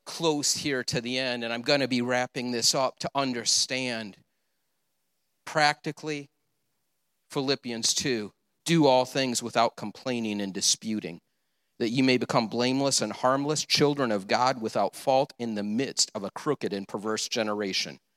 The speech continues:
among whom you shine as lights." Romans fourteen, "Therefore, let us pursue the things which make for peace and the things with which we may edify one another."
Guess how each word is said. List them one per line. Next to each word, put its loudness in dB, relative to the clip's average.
among 4
whom 2
you 0
shine 0
as -2
lights." -4
Romans 4
fourteen, -4
"Therefore, 4
let 6
us 0
pursue 2
the 0
things -2
which -6
make -2
for -6
peace 0
and -2
the -2
things -2
with -2
which -2
we 2
may 0
edify 2
one -2
another." -2